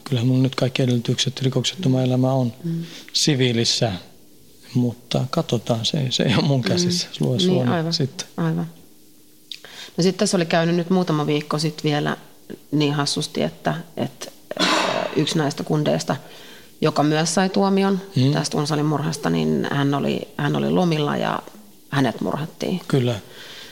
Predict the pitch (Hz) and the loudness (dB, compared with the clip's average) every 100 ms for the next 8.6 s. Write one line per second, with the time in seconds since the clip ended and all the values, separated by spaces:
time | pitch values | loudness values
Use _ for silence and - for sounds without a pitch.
0 | - - - - - 170 160 - 175 190 | -20 -20 -20 -20 -2 0 2 2 2 2
1 | 185 - 151 151 139 143 - 165 147 151 | 0 0 -2 0 0 0 -2 0 0 0
2 | 139 139 151 143 165 - - 190 202 - | -2 0 0 2 0 0 0 2 2 0
3 | 143 139 160 160 147 139 156 160 165 160 | 0 0 -2 0 -2 0 -2 -2 -4 -2
4 | 156 139 - - - - 160 135 175 - | -2 -4 -8 -20 -14 -2 0 0 -4 -4
5 | - - 156 147 143 - - 147 151 151 | -2 -2 -2 -2 -4 -8 -6 -4 0 0
6 | 139 - 190 156 170 - - - - - | 2 0 0 -4 -6 -6 -8 -8 -16 -20
7 | - - - - - - - - 151 151 | -20 -20 -20 -20 -20 -20 -10 -6 -2 -2
8 | 143 135 135 131 143 - | 0 -2 -2 -4 -8 -10